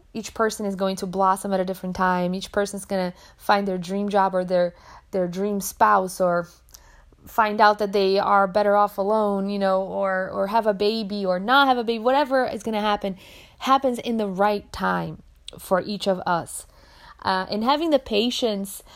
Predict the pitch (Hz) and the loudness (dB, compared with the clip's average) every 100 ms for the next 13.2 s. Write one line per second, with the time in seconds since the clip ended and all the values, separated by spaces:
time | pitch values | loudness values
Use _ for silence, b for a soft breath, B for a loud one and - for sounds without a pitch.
0 | B - 214 - 349 349 285 247 226 214 | B -8 -2 2 2 2 0 0 -2 0
1 | 226 214 214 240 - - 330 320 277 254 | 2 0 -2 -10 -4 2 2 2 2 2
2 | 240 226 226 233 226 208 220 214 208 - | 0 -4 -2 -2 -2 -4 0 2 0 -4
3 | 226 214 214 208 202 226 220 214 208 214 | -8 -4 -2 -2 -2 -4 -2 0 0 0
4 | 254 269 302 381 359 269 269 277 247 240 | -2 -2 0 0 -2 -4 -2 -2 -2 -4
5 | 226 - 220 202 202 196 202 208 - 240 | -6 0 2 2 -4 -4 -2 -2 -4 -6
6 | - 220 190 196 196 196 196 285 302 - | 0 2 2 0 -4 -4 -2 0 0 0
7 | 247 233 214 202 180 - 330 - 277 208 | 0 0 -4 -6 -8 -4 -4 -2 0 0
8 | 170 B B B - 214 220 254 254 247 | -2 B B B -4 -4 -2 -2 -2 2
9 | 240 247 - 226 208 202 196 233 226 233 | 2 0 -4 -4 -2 -4 -6 -6 -4 -2
10 | 214 202 B B 233 233 - 220 190 - | -4 -6 B B -2 -2 -2 -8 -8 -6
11 | 214 226 226 202 175 - - - 247 269 | -2 0 0 0 -2 -4 -10 -6 -4 -2
12 | 277 247 226 220 - 220 202 180 208 180 | -2 -2 -4 -6 -6 -4 -4 0 2 2
13 | 175 202 | -4 -10